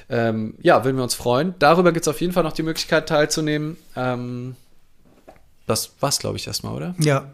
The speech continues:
Speaker 2: ich
Speaker 1: Dazu.
Speaker 2: glaub, es war maximal verwirrend jetzt, <laughs> aber das haben wir gut gemacht. <laughs> Also, Tickets könnt ihr jetzt natürlich schon kaufen.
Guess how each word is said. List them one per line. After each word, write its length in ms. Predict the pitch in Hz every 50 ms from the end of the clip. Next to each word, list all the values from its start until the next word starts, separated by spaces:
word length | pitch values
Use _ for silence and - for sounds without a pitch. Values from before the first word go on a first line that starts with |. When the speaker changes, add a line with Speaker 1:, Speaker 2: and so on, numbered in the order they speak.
| _ - - 143
Speaker 2:
ich 100 | 135 -
Speaker 1:
Dazu. 400 | - 101 98 - - 107 104 101
Speaker 2:
glaub, 200 | - 156 147 143
es 100 | - -
war 120 | 147 143 139
maximal 520 | 139 139 139 139 - - 151 143 139 143
verwirrend 460 | 135 - 143 123 127 131 143 156 160
jetzt, 320 | 147 143 147 151 143 - -
<laughs> 0 |
aber 460 | - 147 - - - 226 196 175 - - 208 196
das 120 | - - -
haben 80 | 170 151
wir 80 | 143 139
gut 240 | - 139 139 -
gemacht. 440 | - 135 - 139 131 131 - - - 494
<laughs> 1120 | 480 466 302 - 523 523 - - - 494 - - - - 508 523 359 302 294 508 480 -
Also, 280 | - 160 180 190 165 170
Tickets 400 | - - 196 214 226 240 - -
könnt 220 | - 214 220 220
ihr 100 | 214 196
jetzt 260 | 185 190 220 220 - -
natürlich 380 | 220 208 - 214 208 202 -
schon 180 | - 220 202 185
kaufen. 640 | - 196 175 170 180 190 190 - 196 190 190 190